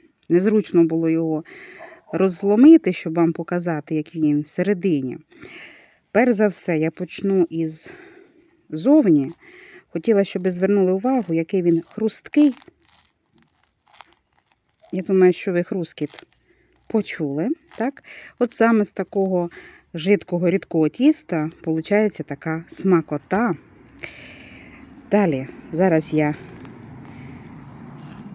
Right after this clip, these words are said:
хочу показати вам, який він всередині. Подивіться, дівчатка,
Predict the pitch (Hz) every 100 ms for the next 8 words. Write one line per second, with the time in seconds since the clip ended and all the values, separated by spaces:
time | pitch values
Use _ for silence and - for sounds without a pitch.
0 | - - - 165 - 165 - - 170 -
1 | 190 170 156 - 147 151 156 160 - 165
2 | 147 139 - - - - 147 143 135 143
3 | 196 262 156 113 - - - - - -
4 | - - - - 165 196 180 147 151 -
5 | 156 - -